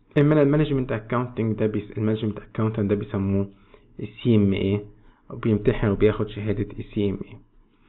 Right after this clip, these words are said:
فاللي مهتم منكم ان شاء الله بالفاينانشال اكاونتنج يطمح اللي هو يكون ايه؟ سي بي اي او سيرتيفايد بابليك اكاونتنت. اللي عجبته المانجمنت اكاونتنج والكوست اكاونتنج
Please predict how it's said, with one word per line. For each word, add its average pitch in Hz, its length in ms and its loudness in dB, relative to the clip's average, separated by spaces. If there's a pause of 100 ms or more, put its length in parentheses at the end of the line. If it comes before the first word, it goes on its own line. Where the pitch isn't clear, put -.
(340)
فاللي 101 200 0
مهتم 104 320 2
منكم 107 420 2
ان 98 80 -2
شاء 101 300 -2
الله 101 200 2
بالفاينانشال 104 600 -2
اكاونتنج 143 640 0 (840)
يطمح 131 360 2
اللي 110 120 2
هو 107 40 6
يكون 107 280 2
ايه؟ 104 360 -2 (240)
سي 113 100 0
بي 110 140 0 (160)
اي 107 160 0
او 104 160 0
سيرتيفايد 104 680 -2 (180)
بابليك - 540 -2
اكاونتنت. 175 680 -2 (840)
اللي 131 160 4
عجبته 123 440 4
المانجمنت 110 540 2
اكاونتنج 101 600 -2
والكوست 107 400 -4
اكاونتنج 101 580 -2